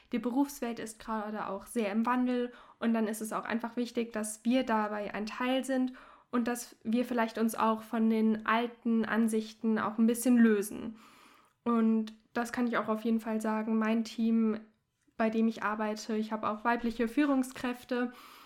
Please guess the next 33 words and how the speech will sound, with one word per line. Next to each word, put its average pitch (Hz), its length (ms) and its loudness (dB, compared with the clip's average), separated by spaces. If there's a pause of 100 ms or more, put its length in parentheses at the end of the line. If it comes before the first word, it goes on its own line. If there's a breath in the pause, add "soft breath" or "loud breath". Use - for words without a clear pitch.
(340 loud breath)
und 233 380 2
wir 240 120 2
sind 226 200 0
auch, 220 280 0
ähm, 220 420 0
sehr 233 200 -2
jung 247 300 4
und 214 180 2
dynamisch 226 560 2
und 214 240 -6
ich 226 160 -12
fühle 240 140 0
mich 226 160 0
da 202 140 -6
auch 214 40 -10
auf 214 160 -6
jeden 220 220 0
Fall 214 260 -4
sehr 208 260 -2
wohl 247 220 0
und 214 400 -6
habe 220 440 -2
auch 202 260 -6 (240)
derzeit 220 400 -6
nicht 254 180 -2
das 233 160 -6
Gefühl, 220 340 -4
dass 214 200 -8
man 202 160 -8
sozusagen 202 600 -12 (200)
vernachlässigt 214 800 -4
wird. 190 280 -6
Und 196 380 -8